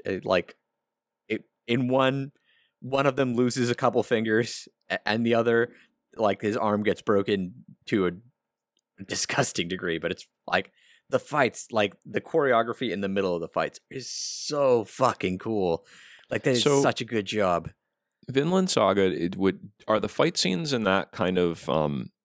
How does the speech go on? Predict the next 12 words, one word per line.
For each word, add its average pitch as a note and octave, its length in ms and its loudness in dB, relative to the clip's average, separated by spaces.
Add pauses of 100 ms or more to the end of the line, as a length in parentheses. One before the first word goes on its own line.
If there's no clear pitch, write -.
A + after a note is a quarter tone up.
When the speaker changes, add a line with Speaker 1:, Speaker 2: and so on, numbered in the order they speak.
(140)
Speaker 2:
like, F2 160 0
very E2+ 280 2
realistic E2+ 680 0
feeling? A2+ 480 0 (120)
The F2+ 120 0
way F2 120 4
they F2 160 2
animated E2 380 2
Speaker 1:
I A3 80 6
Speaker 2:
them F3+ 80 4
Speaker 1:
mean, C#3 160 4
Speaker 2:
feel E2+ 300 2